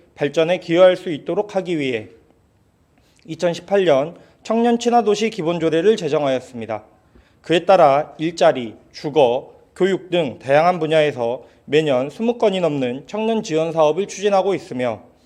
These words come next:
조례에 따라 청년 네트워크와 같은 청년 관련 조직이 운영되고 있으나 정작 많은 청년들이 정책 결정 과정에 참여하거나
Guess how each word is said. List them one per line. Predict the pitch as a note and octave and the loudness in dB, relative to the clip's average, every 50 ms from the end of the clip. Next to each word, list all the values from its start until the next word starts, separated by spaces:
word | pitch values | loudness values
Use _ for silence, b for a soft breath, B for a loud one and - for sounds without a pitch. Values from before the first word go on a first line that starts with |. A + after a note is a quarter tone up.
| b b b _ _ _ _ _ _ _ _ _ _ _ b b b b b b | b b b _ _ _ _ _ _ _ _ _ _ _ b b b b b b
조례에 | - D3+ D3 E3+ F#3 F#3 F#3 | -4 2 4 4 4 4 4
따라 | - E3+ C#3+ B2 A#2 A#2+ C#3 B B B B B | 4 4 4 4 2 0 -4 B B B B B
청년 | - A3+ A#3+ A#3+ B3+ B3+ A#3 | -6 -4 -2 0 2 2 2
네트워크와 | G3+ D#3 - - F#3 F#3 F#3 F#3 F#3 F#3 - F3 E3+ D3+ | 2 0 -2 0 0 0 0 0 -2 0 2 4 4 4
같은 | D3+ C#3+ D3 - C3 A#2+ B2 C#3 C#3 | 2 0 -2 -4 -8 -8 -6 -8 -12
청년 | - - A3 A3+ A#3 B3 A#3 | -8 -6 -4 -2 -2 -2 -2
관련 | G#3 F3 D3+ D3+ E3+ F3 | -2 -2 -2 -2 -2 -2
조직이 | D3+ D3+ C#3 B2+ D3+ E3 F#3+ | -2 -4 -4 -4 -6 -4 -4
운영되고 | F3 D3 C#3+ D3+ D3+ D3 C#3+ E3+ F3 | -2 -2 -4 -2 -2 -2 -2 -2 -4
있으나 | C#3 - - - B2+ B2+ B2 A2+ - b b b b b b b b b b - | -4 -6 -8 -6 -2 -2 -2 -2 -4 b b b b b b b b b b -6
정작 | - F3+ G3+ F3+ E3 D#3 D3+ - - - - | -4 -2 2 4 4 4 4 2 -2 -6 0
많은 | C#3 D3 F3 F#3+ G3 G3 | 2 2 4 2 0 -6
청년들이 | - G3+ G#3+ A3+ A#3 A#3 A3+ G3 E3+ C#3 A#2+ A#2+ C#3 - | -6 -6 -2 0 0 0 0 -2 -2 -4 -6 -8 -12 -12
정책 | - D3+ D3+ D3 - G#3 G#3 | -8 -8 -8 -2 -2 -4 -2
결정 | - D#3+ C#3 C3+ D3 F#3+ F#3+ | 0 -4 -4 -2 -2 -2 2
과정에 | F3+ F3+ E3 F3 E3 F3+ F3 | 2 2 2 2 -2 -2 -4
참여하거나 | - - G#3 G#3+ G#3+ G#3 F#3 C#3+ C#3+ B2 A#2 A2+ A#2 | -4 -4 -2 2 4 4 4 4 2 0 -2 -4 -6